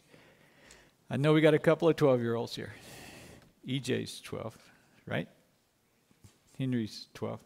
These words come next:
Who else is twelve? Jermichael, twelve? All right, anybody else twelve years old? Caleb is twelve. Who else is twelve?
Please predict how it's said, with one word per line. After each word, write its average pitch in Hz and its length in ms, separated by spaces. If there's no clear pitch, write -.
Who 139 160
else - 280
is 110 120
twelve? 107 260
Jermichael, 131 400
twelve? 156 240
All 135 80
right, 156 120
anybody 156 380
else 170 140
twelve 165 300
years 160 180
old? 202 120
Caleb 160 320
is 131 180
twelve. - 460
Who 156 160
else - 260
is 123 100
twelve? - 360